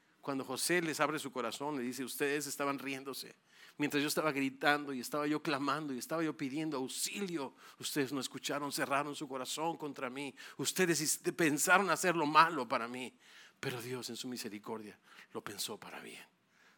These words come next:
A los que aman a Dios, dice Romanos ocho veintiocho, todas las cosas les ayudan a bien. Y este versículo es, es clave para, para, para poder entender más adelante. Y el verso veintiséis,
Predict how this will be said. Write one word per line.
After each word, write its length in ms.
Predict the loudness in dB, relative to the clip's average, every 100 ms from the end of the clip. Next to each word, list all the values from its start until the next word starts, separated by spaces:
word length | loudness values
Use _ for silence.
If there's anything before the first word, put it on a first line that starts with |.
| _
A 80 | -8
los 160 | -4 0
que 80 | 0
aman 180 | 0
a 60 | 0
Dios, 280 | 0 -2 -2
dice 200 | -6 -6
Romanos 400 | -6 -6 -6 -8
ocho 240 | -10 -14 -14 -10
veintiocho, 480 | -8 -6 -6 -8
todas 220 | -4 -2 0
las 140 | -2
cosas 340 | -6 -8 -10 -12 -18 -20 -8
les 160 | -4 0
ayudan 320 | 0 0 -2
a 60 |
bien. 200 | -2 -4 -6 -16 0
Y 140 | 4
este 260 | 6 8 8
versículo 500 | 8 6 4 6 6
es, 200 | 6 2
es 160 | 0
clave 340 | 4 8 8 8
para, 380 | 2 2 0 0
para, 360 | 2 2 2
para 240 | 4 4 4
poder 300 | 2 2 0 -16 -20 -16 -8
entender 400 | -4 0 2 2
más 180 | 2
adelante. 440 | 4 4 4 2 -2 -6 -12 2
Y 80 | 8
el 60 |
verso 180 | 8 10
veintiséis, 680 | 8 6 8 10 10 6